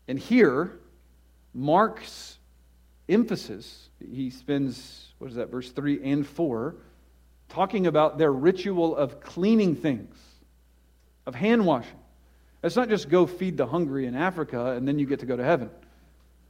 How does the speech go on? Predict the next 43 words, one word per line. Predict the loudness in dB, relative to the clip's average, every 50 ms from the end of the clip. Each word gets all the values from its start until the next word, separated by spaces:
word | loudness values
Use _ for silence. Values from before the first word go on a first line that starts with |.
| _ -8
That, | -8 -8 -8 -8 -6 -2
you | 0
know, | 2 4
that's, | 4 2 2 0 -4 -14 -18 -20 _ _ -4
okay, | -4 -4 -2 -4 -6 -6 -2
that's | 0 0 0 0 0
wrong, | 2 4 4 6 4 4 2 0 -2 -4 -6 -8 -14 -20 _ _ _ _ _ _ _ _ _ _ _ _ _ _ -2
but | 2 4
that's | 4 4 2
better | 4 8 8 8 8 8
than | 6
what | 4 2
the | 0 0
Pharisees | 2 4 4 6 4 4 2 0 -2 -2 0
were | -2 0
offering | 0 0 -2 -4 -6 -8 -10
here. | -10 -10 -10 -12 -16 -18 _ _ _ _ _ _ _ _ _ _ _ _ _ _ _ _ -6
This | -4 -2
is | -2 -2 -2 -4
clean | -8 -10 -4 2 4 4 6 6
your | 6 4
dishes | 2 2 4 6 6 6 6 4 -2 0
the | 2 2 4
right | 4 4 4 2 0
way, | -2 -2 -2 -4 -6 -8 -10 -14 -20 -20 _ _ _ _ _ _ _ _ _ _ _ _ _ _ _ _ _ _ -6
and | 0 2
God | 4 4 6
will | 6
be | 4 4
happy | 4 4 4
with | 2 -4 -6
you. | -8 -12 -18 _ _ _ _ -20 -20 -20 -20 _ _ _ _ _ _ _ _ _ _ _ _ _ _ _ _ _ _ _ _ _ _ _ _ _
Wash | 0 4 4 4 4 4 4
your | 4 4 4
hands | 6 6 4 4 4 4 4
the | 4 6
right | 6 6 6 4
way | 4 6 6 6
before | 4 2 0 0 0 0
you | 0 -2
eat | -4 -4 -2
your | 0 0 0
food, | 0 2 4 4 4 4 2 0 -4 -8